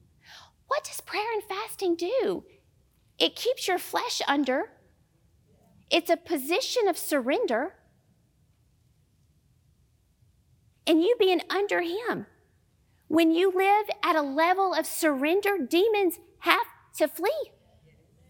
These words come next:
Because it is Christ in you, the hope of glory. So we've learned that surrender is declaring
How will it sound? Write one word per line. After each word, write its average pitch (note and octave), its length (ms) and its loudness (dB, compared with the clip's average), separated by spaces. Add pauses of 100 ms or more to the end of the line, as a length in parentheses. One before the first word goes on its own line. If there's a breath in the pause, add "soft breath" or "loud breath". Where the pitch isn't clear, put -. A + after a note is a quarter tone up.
(500 soft breath)
Because F4+ 380 2
it F#4+ 200 -2
is G4 220 -2 (100)
Christ F4+ 460 -2
in G4 140 4
you, F4+ 180 2
the E4 140 4
hope G4 300 0
of F4+ 140 -4
glory. F#4 480 -6 (3000)
So - 160 0
we've E4+ 180 4
learned D4+ 280 2
that C4+ 100 -2
surrender C4+ 400 2
is A#3+ 140 0
declaring A3+ 640 -4